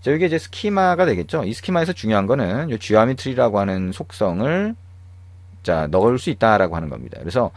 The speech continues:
요 속성이 자, 좌표값, 위치 좌표값은 이렇게 넣을 수 있다를 생각을 하시면 됩니다. 그리고 그 밑에 이제 중요한 게 또 하나가 나오죠. 자, 얘기했던 것처럼 인덱스를 만드는데 자, 커피숍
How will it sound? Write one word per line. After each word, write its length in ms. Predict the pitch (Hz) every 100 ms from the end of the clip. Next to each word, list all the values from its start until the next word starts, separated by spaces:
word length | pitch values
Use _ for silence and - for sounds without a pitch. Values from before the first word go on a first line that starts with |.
| - - -
요 60 | 110
속성이 680 | 185 - 180 180 107 120 82
자, 200 | 92 82
좌표값, 600 | - 90 90 151 143 90
위치 280 | 85 98 -
좌표값은 960 | 139 131 135 - 123 - - 170 190 220 -
이렇게 380 | 90 120 - 143
넣을 200 | 90 95
수 120 | 95
있다를 840 | 85 85 82 85 80 92 151 196 - - -
생각을 560 | 117 104 76 80 82
하시면 460 | 117 113 80 73 73
됩니다. 300 | - - - - - - -
그리고 480 | 185 151 127 101 - - - -
그 80 | 151
밑에 280 | 202 214 196
이제 280 | 160 156
중요한 340 | 151 110 113 113
게 80 | 107
또 140 | 135
하나가 180 | 113 131
나오죠. 400 | 78 78 131 123 - - -
자, 100 | 104
얘기했던 280 | 110 143 156
것처럼 420 | 123 110 147 95
인덱스를 680 | 73 120 139 175 - 165 170
만드는데 920 | 104 92 101 101 90 67 92 143 208 - - -
자, 140 | 82
커피숍 1300 | - 147 139 - 135 135 135 131 - 127 127 127 127